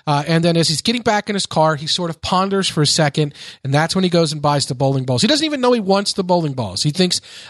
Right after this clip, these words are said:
"I'm just gonna throw something over the fence at Howard's house and break his car." That's what he's thinking. He has no plan. He checks his watch to see if he has enough time to do it, and he does it. And in this particular instance, we see him leaving court with the, uh, aforementioned hose.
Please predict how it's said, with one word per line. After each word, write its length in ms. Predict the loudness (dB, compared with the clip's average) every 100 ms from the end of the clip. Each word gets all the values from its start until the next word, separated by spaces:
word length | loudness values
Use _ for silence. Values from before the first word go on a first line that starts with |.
| -8
"I'm 120 | -4
just 120 | -2 0
gonna 160 | 0
throw 200 | 2 2
something 280 | 2 0 2
over 200 | 0 2
the 100 | -2
fence 260 | 0 0 0
at 80 | 0
Howard's 320 | 2 2 0
house 240 | 0 0
and 100 | -2
break 220 | -2 -2
his 140 | -2 -2
car." 300 | -2 -8 -12 -20 -12 -4
That's 220 | -2 0
what 60 |
he's 120 | -2 0
thinking. 320 | 0 -2 0
He 120 | 2
has 120 | 4
no 160 | 2 2
plan. 460 | 2 2 2 0 -4 -8
He 100 | -4
checks 280 | -2 -2 -2
his 120 | 0
watch 240 | 2 2
to 80 | 0
see 160 | 0 0
if 80 | 2
he 60 |
has 120 | 2
enough 220 | 2 0 0
time 220 | -2 0
to 80 | 0
do 160 | 0
it, 80 | 2
and 80 | 0
he 80 | 0
does 240 | -2 -2
it. 120 | -8 -14 -16 -16 -2
And 160 | 0 2
in 160 | 2
this 140 | 2 0
particular 480 | -4 -2 2 2
instance, 320 | 2 2 0 2
we 80 |
see 140 | 2 2
him 140 | 2
leaving 380 | 2 2 2 0
court 360 | 0 0 0 0
with 280 | -2 -2 -10
the, 300 | 0 2 2
uh, 200 | 0 -2 0
aforementioned 720 | 0 0 -2 -2 -2 -6 -10 -4
hose. 400 | 0 2 2